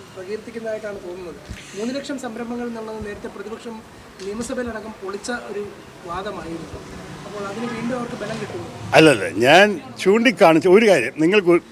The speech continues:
Speaker 2: എല്ലാവർക്കും അറിയാം, ഞാനിപ്പോൾ കുറേ വർഷങ്ങളായിട്ട് നമ്മുടെ സംസ്ഥാന സർക്കാരോ കേന്ദ്ര സർക്കാരോ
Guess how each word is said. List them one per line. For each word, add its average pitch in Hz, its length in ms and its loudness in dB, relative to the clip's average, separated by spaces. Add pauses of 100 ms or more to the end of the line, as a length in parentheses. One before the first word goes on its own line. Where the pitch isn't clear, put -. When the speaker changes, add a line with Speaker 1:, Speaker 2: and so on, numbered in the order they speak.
(400)
Speaker 2:
എല്ലാവർക്കും 160 480 6
അറിയാം, 151 320 6
ഞാനിപ്പോൾ 143 340 6
കുറേ 139 180 6 (100)
വർഷങ്ങളായിട്ട് 139 680 2 (600)
നമ്മുടെ 185 300 8 (120)
സംസ്ഥാന 175 360 6 (140)
സർക്കാരോ 143 440 4 (140)
കേന്ദ്ര 143 240 0 (120)
സർക്കാരോ 135 460 2